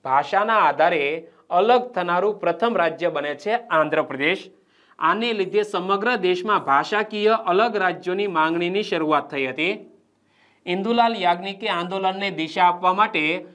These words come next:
મહાગુજરાત જનતા પરિષદની પણ સ્થાપના કરી હતી અને રાષ્ટ્રપતિ રાજેન્દ્ર પ્રસાદ, ઉપરાષ્ટ્રપતિ સર્વપલ્લી રાધાકૃષ્ણન અને જવાહરલાલ નહેરુએ છેવટે બે અલગ ભાષાવાર રાજ્યોની રચના માટે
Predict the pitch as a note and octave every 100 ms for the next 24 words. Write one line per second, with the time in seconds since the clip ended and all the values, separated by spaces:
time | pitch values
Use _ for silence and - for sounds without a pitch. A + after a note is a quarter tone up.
0 | _ - D#3+ E3+ A3 G3+ F3+ F3+ G#3 -
1 | D#3 E3 F3 G3+ G3 F3 F3 F#3 F3+ A#3
2 | A#3 A3 - F3 E3+ E3+ D#3 D#3 D3 C#3
3 | D#3+ F#3+ - - _ _ _ _ - E3
4 | C#3+ G#3+ C#3 - G#3+ A3+ F#3 G3 F#3 C#3
5 | C#3+ D#3+ D#3+ D3+ D3 C#3 E3 C3+ A2+ -
6 | _ _ _ G3+ G3+ F#3 F3 F3 F#3 F3+
7 | F3 F#3 - F3 F3+ F3 F3+ E3+ E3 C3+
8 | C3+ E3+ E3+ F3 F3+ E3+ C#3 A2+ - _
9 | _ _ - A3 G3 - E3 G3 G#3 A3
10 | A#3+ G#3+ F3+ F3 F#3+ G3 G3+ F#3 F3+ F#3
11 | G3 C#3+ F#3 G#3 E3+ G#3 G3+ D3 D#3 D#3
12 | G#3+ A#3+ A3 F#3 F3 G3 G3 D#3 D#3 F3+
13 | F3+ G#3 F3 D#3 E3